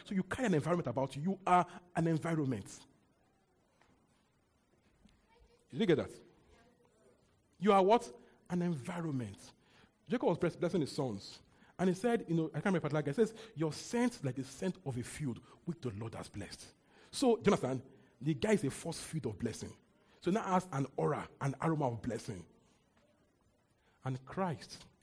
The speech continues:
has blessed you with what? Every spiritual blessing in the heavenly realms. Whatever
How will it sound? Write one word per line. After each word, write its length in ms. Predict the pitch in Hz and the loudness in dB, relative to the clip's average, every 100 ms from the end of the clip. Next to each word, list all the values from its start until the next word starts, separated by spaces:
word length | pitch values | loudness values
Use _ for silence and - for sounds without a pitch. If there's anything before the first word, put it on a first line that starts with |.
| _ | _
has 180 | - 113 | -12 -10
blessed 400 | 104 123 123 - | -10 -10 -10 -10
you 60 | 110 | -12
with 80 | 101 | -12
what? 80 | 117 _ _ _ - | -12 _ _ _ -8
Every 720 | 185 185 156 139 160 175 180 - | -6 -6 -10 -16 -12 -10 -10 -12
spiritual 640 | - 147 131 - 127 113 101 - | -16 -12 -12 -12 -12 -12 -14 -14
blessing 500 | 107 104 - 98 - _ _ _ - | -12 -12 -14 -16 -16 _ _ _ -12
in 80 | |
the 80 | 104 | -8
heavenly 260 | 107 98 101 | -8 -10 -12
realms. 500 | 92 95 107 - - _ _ _ _ _ - - | -12 -14 -18 -20 -20 _ _ _ _ _ -20 -10
Whatever 720 | 135 - - 202 208 - 220 | -10 -10 -10 -4 -4 -4 -6